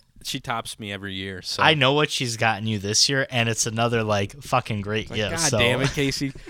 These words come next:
Speaker 1: <laughs> Just tone it down next year for me, will you? Give me a fighting chance.
Speaker 2: <laughs>
Speaker 1: For God's sake, man." But yeah, um, I mean, I haven't really done much this, these past few weeks. It's just been super low key. I've just been, um,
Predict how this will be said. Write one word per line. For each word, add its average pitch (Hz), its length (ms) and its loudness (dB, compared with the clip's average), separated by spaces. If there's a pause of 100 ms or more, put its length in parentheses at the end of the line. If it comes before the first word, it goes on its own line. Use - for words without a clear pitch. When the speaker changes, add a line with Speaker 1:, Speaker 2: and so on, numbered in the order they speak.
Speaker 1:
<laughs> - 200 -4
Just - 200 4
tone 247 180 12
it - 100 4
down 190 240 12
next 139 300 6
year 127 100 2
for 120 240 2
me, 113 120 0
will 120 180 6
you? 156 100 6
Give 170 120 4
me 185 100 8
a 170 80 10
fighting 135 320 6
chance. 113 560 -6
Speaker 2:
<laughs> - 80 4 (380)
Speaker 1:
For 254 100 10
God's 262 340 6
sake, 220 400 2
man." 117 380 -2 (1080)
But 131 140 6
yeah, 143 240 10 (100)
um, 123 360 -2 (100)
I 127 80 -8
mean, 135 140 -2
I - 20 -2
haven't 135 220 0
really 107 180 -4
done 95 180 -6
much 90 280 -8
this, - 280 -10 (120)
these 92 180 -10
past 98 320 -8
few 101 180 -4
weeks. 95 280 -4
It's 113 100 -4
just - 140 -4
been 113 160 -2
super 117 340 -2
low 101 180 0
key. 101 340 -4 (180)
I've 131 120 2
just 143 200 2
been, 131 180 2
um, 104 300 -2